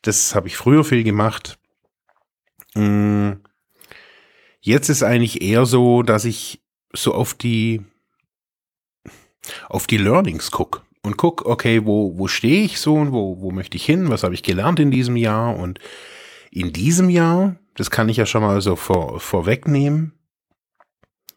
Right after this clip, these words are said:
in diesem Jahr habe ich gelernt, dass es, dass soziale Organisationen es auf verschiedenen Ebenen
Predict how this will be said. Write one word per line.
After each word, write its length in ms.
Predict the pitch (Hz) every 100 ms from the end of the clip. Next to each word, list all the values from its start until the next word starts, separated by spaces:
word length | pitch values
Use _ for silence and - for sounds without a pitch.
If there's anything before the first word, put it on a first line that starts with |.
| - - - - - - -
in 120 | - 104
diesem 240 | 135 156
Jahr 180 | 147 131
habe 120 | 127
ich 80 | -
gelernt, 520 | 123 110 107 131 -
dass 180 | 117 110
es, 500 | 117 110 - - -
dass 220 | 95 -
soziale 440 | - - 101 110
Organisationen 1200 | 90 95 90 90 85 80 - 87 104 147 156 151 - _ _ _ _ _ _ _ _ _ _ _ _ _ _ _ _ _ _ _ - - _ - - _ _ _
es 520 | 101 110 - - - _ _ _ - _ _
auf 120 | -
verschiedenen 560 | - 110 - 143 135 113
Ebenen 720 | - 113 120 110 104 95 78